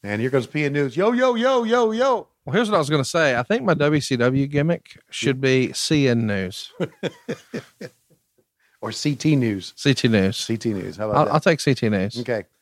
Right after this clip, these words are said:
Speaker 1: No, man.
Speaker 2: I mean, look there. I can do that.
Speaker 1: I, yeah. I liked his gimmick, man. I, I, I liked his gimmick. Remember, remember he had Salt and Pepper in the ring with him?
Speaker 2: Do you have a rap for Yo Baby, Yo Baby, Yo?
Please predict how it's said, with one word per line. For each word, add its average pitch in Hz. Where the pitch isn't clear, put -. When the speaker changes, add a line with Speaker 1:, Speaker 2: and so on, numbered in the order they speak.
Speaker 1:
No, 113
man. 180
Speaker 2:
I 220
mean, 220
look 240
there. 113
I 180
can 196
do 120
that. 107
Speaker 1:
I, 370
yeah. 107
I 180
liked 220
his 220
gimmick, 214
man. 160
I, 180
I, 160
I 139
liked 139
his 156
gimmick. 202
Remember, 202
remember 269
he 320
had 202
Salt 202
and 135
Pepper 185
in 175
the 143
ring 147
with 170
him? 175
Speaker 2:
Do 175
you 196
have 220
a 170
rap 143
for -
Yo 135
Baby, 139
Yo 135
Baby, 139
Yo? 139